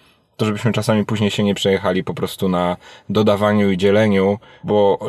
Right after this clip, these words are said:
za szybko, za wcześnie ocenia-, określimy jakiś, mm, termin, czy deadline, czy, czy obietnicę spełnienia jakiegoś,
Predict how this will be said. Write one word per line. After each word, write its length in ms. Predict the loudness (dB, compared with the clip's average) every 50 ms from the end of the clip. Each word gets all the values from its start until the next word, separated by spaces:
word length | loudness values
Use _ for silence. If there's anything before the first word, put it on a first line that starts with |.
| -8 -2
za 160 | 0 0 0
szybko, 400 | 0 0 -2 -4 -2 0 0 0
za 140 | 2 2 -2
wcześnie 420 | -2 0 -2 -2 -2 0 0 0
ocenia-, 460 | 0 0 -2 -2 -2 0 0 0 -2 -4
określimy 640 | -4 -6 -6 -4 -4 -6 -6 -6 -4 -4 -2 0 -2
jakiś, 320 | -2 -4 -6 -8 -8 -8 _ -20 -20 -20 -20 _ _ -14 -8
mm, 420 | -6 -4 -4 -4 -2 -4 -4 -4 -6 -8 -4 0
termin, 360 | 0 0 2 2 0 -2 -2
czy 120 | -2 0
deadline, 460 | 0 0 0 2 0 0 0 -2 -2
czy, 340 | -4 -2 -2 -2 0 -2 -2 -4
czy 160 | -2 -2 0
obietnicę 720 | 0 0 -2 -4 -2 -2 -2 -2 0 0 0 0 0 -2 -8
spełnienia 520 | -12 -6 -4 -2 -2 0 0 -2 0 0 0
jakiegoś, 520 | -2 -2 -4 -6 -4 -4 -4 -4 -4 -8